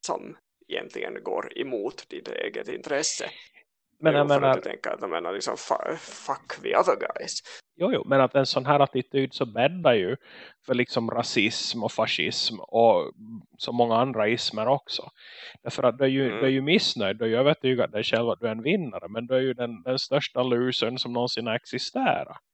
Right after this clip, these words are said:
Speaker 2: Och innerst inne vet du ju att du är liksom skit.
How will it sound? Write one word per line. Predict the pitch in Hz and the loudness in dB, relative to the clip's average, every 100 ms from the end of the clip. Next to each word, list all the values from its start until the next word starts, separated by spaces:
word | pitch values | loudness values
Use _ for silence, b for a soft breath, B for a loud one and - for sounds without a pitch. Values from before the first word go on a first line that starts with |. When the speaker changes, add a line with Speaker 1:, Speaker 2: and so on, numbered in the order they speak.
| _ B B B | _ B B B
Speaker 2:
Och | - | 0
innerst | 147 147 - | 2 2 0
inne | 143 139 | 0 0
vet | 123 123 170 | 2 2 2
du | 110 | 2
ju | 98 | 0
att | 71 - | 0 0
du | 90 | 0
är | |
liksom | 76 65 - 78 | -2 -6 -8 -6
skit. | - - 95 82 - - - | -4 0 2 2 -2 -14 -20